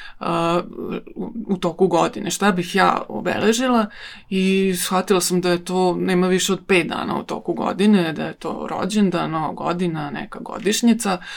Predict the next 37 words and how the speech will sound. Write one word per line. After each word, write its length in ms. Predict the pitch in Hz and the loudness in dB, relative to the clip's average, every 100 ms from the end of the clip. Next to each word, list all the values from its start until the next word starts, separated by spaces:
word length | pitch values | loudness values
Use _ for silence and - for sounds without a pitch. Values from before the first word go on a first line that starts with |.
| - - - - | -14 -14 -18 -6
ovaj, 640 | 190 185 175 185 180 175 | 2 2 2 2 2 4
neki 360 | 170 165 175 170 | 2 0 0 0
rok 300 | 151 151 - | 0 -2 -6
za 140 | 127 | -6
neki, 360 | - - - - | -8 -8 -12 -12
neki 280 | - - - | -12 -12 -10
završetak 500 | - - - 190 185 | -8 -6 -4 -4 -4
posla. 460 | 175 - 208 262 269 - - - _ _ _ _ | -8 -4 -2 -2 -4 -20 -20 -20 _ _ _ _
A 420 | - 170 170 175 175 - | -8 -4 -2 -2 -4 -8
št-, 200 | - - | -12 -8
ne 200 | 185 170 | -8 -6
znam 140 | 175 180 | -4 0
šta 200 | 196 202 | 0 0
se 100 | 208 | 2
desi 300 | 202 202 185 | 2 2 0
sa 140 | 180 | 0
onih 180 | 180 185 | -2 -2
tristo 340 | 180 175 175 | -2 -2 -2
šezdeset 580 | - 165 165 - - 151 | -4 -4 -4 -4 -4 -4
dana, 340 | - - - - _ - | -4 -6 -8 -12 _ -6
gde 260 | 180 185 | 0 4
oni 260 | 180 165 165 | 4 2 0
nestanu. 600 | 165 - - 190 240 262 - - - - | -2 -6 -2 2 2 0 -14 -20 -20 -4
Ne 160 | 185 175 | 2 2
znam 160 | 170 | 2
ni 60 | 165 | -2
šta 200 | - 185 | 0 0
se 180 | 180 175 | 2 4
juče 300 | 160 - 180 | 2 2 0
desilo, 480 | 151 165 - 180 190 | 0 -2 -2 0 0
a 200 | 165 156 156 - | 0 -4 -6 -6
ne 300 | - - - | -6 -6 -6
prekjuče 600 | - 156 - 202 190 175 | -6 -6 0 0 0 -4
ili 280 | 160 156 - | -4 -6 -8
pre 320 | - - - | -8 -6 -6
dve 200 | - 156 | -4 -4
godine, 540 | - - 165 233 262 | -4 -4 0 2 2